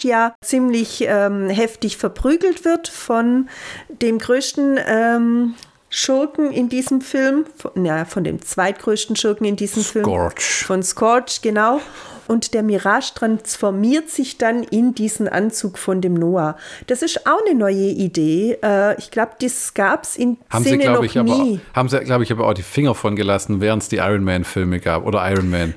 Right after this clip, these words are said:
Speaker 1: Das könnte
Speaker 2: Weil
Speaker 1: natürlich
Speaker 2: sonst wäre ja
Speaker 1: sein.
Speaker 2: es einfach hart das Gleiche gewesen, ne?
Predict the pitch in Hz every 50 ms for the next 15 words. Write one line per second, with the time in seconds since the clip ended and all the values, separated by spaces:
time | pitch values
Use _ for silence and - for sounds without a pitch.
0 | - - 240 311 - - - - - 104 104 107 294 - - 131 120 120 117 -
1 | 120 117 107 107 104 101 98 95 - 113 101 92 95 - - - 110 101 101 92
2 | 90 - - - 98 92 80 87 87 90 80 82 85 80 - - 90 85 87 95
3 | 98